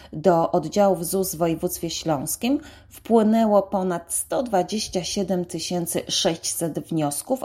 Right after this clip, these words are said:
o rentę wdowią, podczas gdy w pozostałych województwach,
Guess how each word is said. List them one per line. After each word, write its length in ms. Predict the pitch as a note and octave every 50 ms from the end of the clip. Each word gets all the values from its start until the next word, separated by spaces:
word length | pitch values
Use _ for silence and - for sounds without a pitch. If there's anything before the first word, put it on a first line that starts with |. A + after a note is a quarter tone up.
| -
o 100 | - F3+
rentę 300 | F#3 G3 G3 F#3 - E3
wdowią, 520 | D3+ D3+ - D3+ C3+ C3 - C3 A#2+ - - - - - - - - - -
podczas 440 | - G#3+ G#3 - - - F#3+ F#3 F#3
gdy 200 | - E3+ F3+ F3
w 80 | - -
pozostałych 640 | E3+ E3 - D3 D3 - - - D4 C#4 A#3 -
województwach, 760 | - D#3+ D3+ D3 C#3+ - D3 D3 - - - F3+ G3+ - -